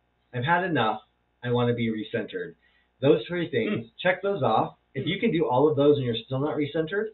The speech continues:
Speaker 1: get a therapist.
Speaker 2: Get one anyway.
Speaker 1: You get, well, yeah, you should get one anyway. But, um, those three things can help bring us, like, back to center. I found that I let my mind spin out.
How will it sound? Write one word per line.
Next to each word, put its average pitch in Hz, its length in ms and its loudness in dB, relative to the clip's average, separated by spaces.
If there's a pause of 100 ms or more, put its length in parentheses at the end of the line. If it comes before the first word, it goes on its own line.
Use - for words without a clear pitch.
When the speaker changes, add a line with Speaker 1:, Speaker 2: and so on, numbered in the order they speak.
(340)
Speaker 1:
get 127 100 0
a 147 80 2
therapist. - 460 -2 (840)
Speaker 2:
Get 123 140 -8
one - 180 -18
anyway. - 260 -16 (100)
Speaker 1:
You 151 120 2
get, 139 220 -6
well, 131 160 2
yeah, 120 140 4
you 113 120 0
should - 120 -2
get 151 100 2
one 110 80 -6
anyway. 90 320 -8
But, 127 280 -2
um, 120 380 0
those 147 400 4
three 214 220 -6
things 143 340 0
can 147 140 -2
help 139 220 -2
bring 123 200 -2
us, 123 120 -8
like, 120 160 0
back 101 220 -6
to 120 100 -16
center. 123 480 -6
I 135 260 0
found 117 400 -2
that 110 260 -4
I 107 60 -8
let 117 220 -4
my 135 100 -2
mind 147 260 -2
spin 180 300 -12
out. 120 280 -8